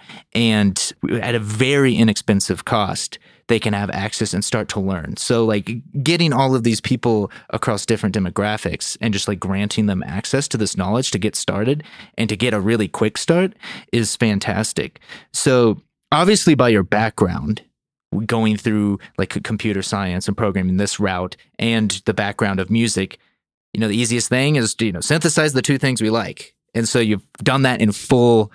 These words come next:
force. What made you think that, like, technology was the route, to go the route of building an app instead of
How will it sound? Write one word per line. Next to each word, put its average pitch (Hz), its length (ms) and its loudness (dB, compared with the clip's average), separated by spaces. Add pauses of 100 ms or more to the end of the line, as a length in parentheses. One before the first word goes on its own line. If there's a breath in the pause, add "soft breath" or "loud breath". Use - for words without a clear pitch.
(260 soft breath)
force. - 760 0 (120)
What 131 320 2
made 156 300 4
you 131 140 2
think 127 600 0 (340)
that, 101 240 -2
like, 101 280 -2 (180)
technology 113 800 2 (260)
was 104 400 0
the 98 120 2
route, 87 260 -4
to 101 120 -2
go 110 320 2
the 107 100 4
route 101 240 2
of 95 140 -2
building 101 340 4
an 92 120 2
app 95 380 -4
instead 107 540 2
of 101 400 0